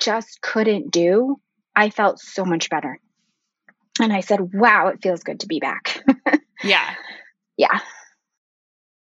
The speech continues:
Speaker 2: Wow. There's so much that was in this conversation that is just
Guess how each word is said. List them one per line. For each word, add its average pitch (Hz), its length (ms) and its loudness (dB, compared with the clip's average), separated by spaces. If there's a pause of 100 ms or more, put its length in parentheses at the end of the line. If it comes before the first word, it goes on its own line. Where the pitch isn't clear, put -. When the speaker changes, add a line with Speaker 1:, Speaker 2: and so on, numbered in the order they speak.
(100)
Speaker 2:
Wow. 170 540 0
There's 247 380 0
so - 280 -2
much 254 280 -4
that 220 160 -2
was 190 180 -2
in 175 140 -4
this 170 160 -6
conversation 160 1120 -4
that 147 460 0 (500)
is 190 200 -4
just - 460 -4